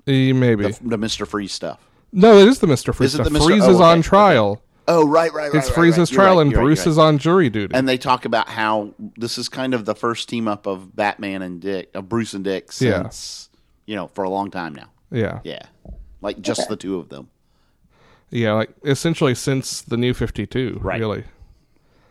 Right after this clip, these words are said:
Speaker 1: Yeah.
Speaker 2: So, super cool.
Speaker 1: Anything else on Batman?
Speaker 2: Um, I, I mean, come on, this has been so good. It's not like I'm gonna stop.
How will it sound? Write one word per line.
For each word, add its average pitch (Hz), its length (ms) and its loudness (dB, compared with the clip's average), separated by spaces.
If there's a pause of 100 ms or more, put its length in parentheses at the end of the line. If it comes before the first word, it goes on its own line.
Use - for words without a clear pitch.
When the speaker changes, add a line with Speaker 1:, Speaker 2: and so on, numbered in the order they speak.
(180)
Speaker 1:
Yeah. 110 140 -4
Speaker 2:
So, - 200 -18 (480)
super - 280 -18
cool. - 220 -20 (1000)
Speaker 1:
Anything 135 320 0
else 131 200 0
on 123 120 2
Batman? 156 560 0
Speaker 2:
Um, 139 720 -8 (560)
I, - 180 -16
I 151 60 -6
mean, 120 480 -6 (100)
come 135 220 -6
on, 104 140 -4
this 127 220 -6
has 120 200 -8
been 104 260 -8
so 98 300 -8
good. 95 320 -6
It's 107 200 -10
not 101 220 -8
like 87 180 -12
I'm 87 120 -14
gonna 85 120 -14
stop. - 400 -14